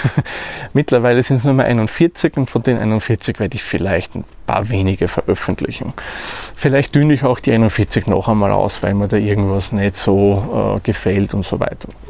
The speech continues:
Kann natürlich durchaus noch sein, dass das Ganze passiert. Ja, also wie gesagt, war coole Sache. Und das zweite Shooting war ganz was anderes. Das war dann ein größerer Workshop, also größer,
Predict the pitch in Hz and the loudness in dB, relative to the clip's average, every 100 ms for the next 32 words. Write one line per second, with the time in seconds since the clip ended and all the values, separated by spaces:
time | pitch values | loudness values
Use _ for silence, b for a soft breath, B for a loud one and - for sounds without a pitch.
0 | - - 285 185 143 131 - 117 104 107 | -6 -2 0 2 4 2 2 0 0 -2
1 | 113 - - 101 95 - 117 - - - | -2 -4 -4 -2 -2 0 -2 -2 -8 -6
2 | - - - - 123 - B B B B | -4 -2 -2 -2 -4 -6 B B B B
3 | - - - - - - B B B B | -18 -18 -20 -20 -18 -16 B B B B
4 | B B B B B B - - 220 120 | B B B B B B -8 0 2 4
5 | 90 90 B B - 123 120 113 120 139 | 0 -4 B B -2 2 4 4 2 2
6 | 107 - 117 110 120 113 - - 147 131 | 0 0 0 2 2 -2 -12 0 2 2
7 | - 113 - 277 - - - - - - | 0 0 0 -4 -6 -18 -16 -16 -16 -16
8 | - - 147 135 - 143 147 156 156 156 | -12 -2 2 2 2 2 2 2 2 2
9 | 165 170 160 - 131 120 110 107 104 120 | 2 2 0 -4 0 2 4 4 2 0
10 | 190 180 180 185 185 175 - 123 127 - | 2 4 4 4 2 2 2 0 0 -4
11 | - - - 113 110 107 107 - - - | -16 -6 0 2 2 0 -2 -10 -18 -18
12 | - - 117 110 123 143 143 131 - - | -18 -12 -2 0 2 2 2 2 0 0
13 | 123 - - - - 90 - - | -4 -4 -8 -12 -2 -2 0 -2